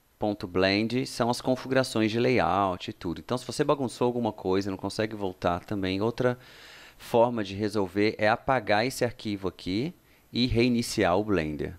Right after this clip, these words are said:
que ele cria automaticamente um outro arquivo desse,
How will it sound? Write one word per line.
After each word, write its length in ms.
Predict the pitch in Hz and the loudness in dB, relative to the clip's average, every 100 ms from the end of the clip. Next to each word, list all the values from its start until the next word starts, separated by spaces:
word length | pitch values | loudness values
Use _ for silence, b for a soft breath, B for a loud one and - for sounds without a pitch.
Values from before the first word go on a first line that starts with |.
| - _ | -18 _
que 140 | - 101 | 0 2
ele 100 | 98 | 2
cria 300 | - 113 98 | 2 2 4
automaticamente 840 | 117 147 127 - 110 98 101 - | 0 -2 -2 -2 -4 -2 -4 -4
um 120 | 95 | -2
outro 260 | 95 113 127 | -2 0 -2
arquivo 340 | 117 113 113 | -2 -4 -6
desse, 540 | 110 92 90 - 98 | -2 0 0 -2 -6